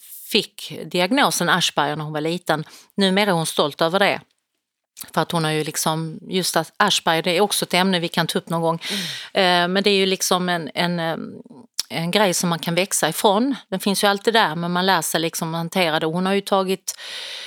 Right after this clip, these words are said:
Speaker 1: både studenten och efter det gått på högskolan och är utbildad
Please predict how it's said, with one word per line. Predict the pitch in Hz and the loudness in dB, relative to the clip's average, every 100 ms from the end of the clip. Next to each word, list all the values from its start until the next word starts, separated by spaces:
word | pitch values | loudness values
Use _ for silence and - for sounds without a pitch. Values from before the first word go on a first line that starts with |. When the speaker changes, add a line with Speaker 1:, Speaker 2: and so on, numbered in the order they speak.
| - - - | -16 -6 0
Speaker 1:
både | 196 190 175 170 165 | 2 4 2 2 0
studenten | 165 - 202 226 185 170 185 190 | -2 0 4 4 2 0 0 0
och | |
efter | 175 202 | 0 0
det | 185 | -2
gått | - 170 - | -4 -10 -4
på | 170 | 0
högskolan | 180 196 - 175 165 165 165 | 2 0 -2 -2 -2 -4 -4
och | 165 165 | -6 -4
är | 156 | -4
utbildad | 190 - 160 160 | -4 -4 -2 0